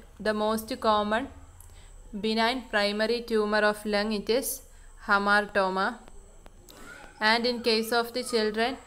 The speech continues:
we should know which is the most common primary malignant tumor. So malignant tumor, it is carcinoid.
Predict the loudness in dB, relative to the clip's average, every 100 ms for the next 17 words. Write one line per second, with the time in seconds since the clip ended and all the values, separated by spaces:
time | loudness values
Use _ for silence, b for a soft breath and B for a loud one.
0 | B B B -20 _ -4 -2 -2 0 0
1 | 0 -2 -2 -4 -4 -4 -2 -2 -2 -8
2 | -2 0 0 -2 -2 0 2 2 0 0
3 | 0 2 2 2 -2 -4 -4 -4 -4 -2
4 | -4 -4 -4 -2 0 0 -2 -4 -6 -4
5 | -4 -4 -4 -4 -4 -4 -6 -10 -18 B
6 | B B -2 4 4 4 -4 0 2 0
7 | -2